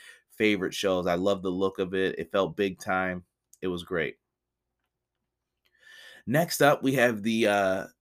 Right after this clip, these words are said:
I guess the unified tag titles on the line. We have the Usos, Jimmy and Jey Uso versus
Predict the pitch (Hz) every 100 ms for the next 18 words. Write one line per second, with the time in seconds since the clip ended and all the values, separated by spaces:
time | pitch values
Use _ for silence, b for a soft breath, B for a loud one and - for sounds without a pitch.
0 | _ _ - - 95 95 113 - 98 101
1 | 107 120 131 117 117 139 123 135 127 95
2 | 92 87 87 82 85 82 87 95 90 87
3 | - 107 - 101 98 95 98 101 95 98
4 | 95 82 98 98 95 92 95 95 95 95
5 | 92